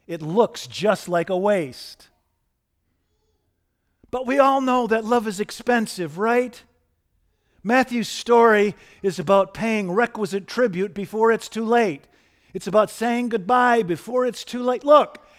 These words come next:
everybody else in the Passion story is clueless about who Jesus is, what he means, and what's going to happen to him.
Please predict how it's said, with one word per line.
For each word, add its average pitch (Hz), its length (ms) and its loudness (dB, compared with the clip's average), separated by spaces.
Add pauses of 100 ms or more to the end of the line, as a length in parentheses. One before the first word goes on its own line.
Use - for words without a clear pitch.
(120)
everybody 269 580 2
else 240 280 2
in 208 80 -6
the 208 80 -2
Passion 226 500 0
story 208 480 -2
is 214 160 -6
clueless 208 640 -2 (280)
about 185 360 2
who 220 180 -2
Jesus 190 480 -4
is, 202 380 0 (280)
what 214 360 2
he 202 160 -4
means, 202 560 -4 (200)
and 160 220 -4
what's 226 300 0
going 180 240 0
to 202 100 0
happen 214 440 -2
to 147 100 -8
him. 127 320 -10